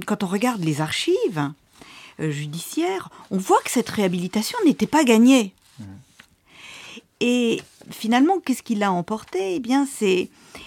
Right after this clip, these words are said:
Speaker 1: euh, c'est l'idée que Violette Nozière s'était bien comportée en prison. Et puis ensuite, elle avait eu une vie, euh,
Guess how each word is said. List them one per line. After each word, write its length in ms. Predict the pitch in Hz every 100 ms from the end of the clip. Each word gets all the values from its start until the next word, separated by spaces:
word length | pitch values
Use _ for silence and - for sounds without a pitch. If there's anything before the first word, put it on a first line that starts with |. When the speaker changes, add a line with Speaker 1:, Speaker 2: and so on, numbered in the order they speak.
| - - -
Speaker 1:
euh, 420 | 165 - - 78 - -
c'est 260 | - 240
l'idée 480 | 180 185 214 349 359
que 240 | - 277 226 - - -
Violette 360 | 220 233 240 226
Nozière 540 | 196 196 262 311 339 359 - _
s'était 400 | - - 233 247
bien 400 | 180 185 233 302
comportée 600 | - 226 202 190 - 170
en 100 | 135
prison. 460 | - - 156 208 302 - _ _ _ 113 - - - - -
Et 100 | 262
puis 300 | 269 - 294
ensuite, 480 | 269 240 - 330 339
elle 140 | 277 220
avait 240 | 214 254
eu 340 | 262 320 320 -
une 240 | 220 233 226
vie, 500 | 214 240 311 311
euh, 80 | 254